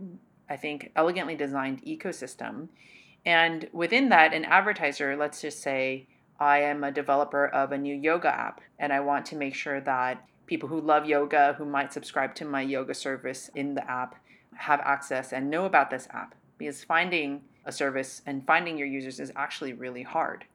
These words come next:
You want to attract the right users to your app, not the ones who might not be interested, but you also need to, you know, evangelize your app and get it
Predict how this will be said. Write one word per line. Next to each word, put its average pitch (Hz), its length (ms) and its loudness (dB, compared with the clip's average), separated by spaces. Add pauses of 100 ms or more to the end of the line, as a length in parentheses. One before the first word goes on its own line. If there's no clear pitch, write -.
(300)
You 147 140 -6
want 147 220 2
to 143 120 -2
attract 135 320 0
the 143 80 -6
right 170 200 4
users 139 400 -4
to - 140 -10
your 131 180 -4
app, 127 320 -4
not 147 240 -2
the 139 80 -4
ones 135 220 -6
who 135 100 -8
might 131 180 -4
not 127 180 -8
be 135 60 -10
interested, 139 680 -8 (300)
but 135 140 -4
you 151 140 -4
also 160 360 2
need 139 300 -4
to, - 140 -10
you 131 680 -10
know, - 60 -8
evangelize 143 580 -2
your 135 120 -4
app 123 220 -4
and 131 140 -10
get 131 140 -6
it 131 160 -10